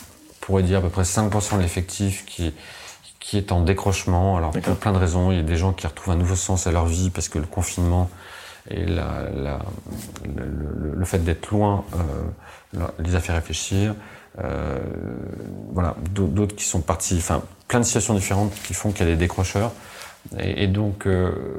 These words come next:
Speaker 1: et donc c'est un sujet pour le dirigeant, pour la D R H, pour les différents patrons de département,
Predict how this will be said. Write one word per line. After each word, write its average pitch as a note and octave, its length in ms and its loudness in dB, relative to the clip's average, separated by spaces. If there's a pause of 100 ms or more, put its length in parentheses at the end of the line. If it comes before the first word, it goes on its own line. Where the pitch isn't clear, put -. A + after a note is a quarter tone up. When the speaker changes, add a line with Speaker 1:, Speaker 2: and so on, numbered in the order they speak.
(360)
Speaker 1:
et G2 120 0
donc G2 160 2
c'est - 100 0
un F2+ 60 4
sujet G2 500 2 (120)
pour F#2 100 0
le F2 80 4
dirigeant, F#2+ 520 2 (160)
pour - 140 -4
la D#2 80 0
D D#2+ 160 0
R D#2+ 80 0
H, G2 380 4
pour D#2+ 140 -2
les D2+ 40 0
différents D#2+ 440 0 (580)
patrons F2 360 0
de F2 60 4
département, E2 560 2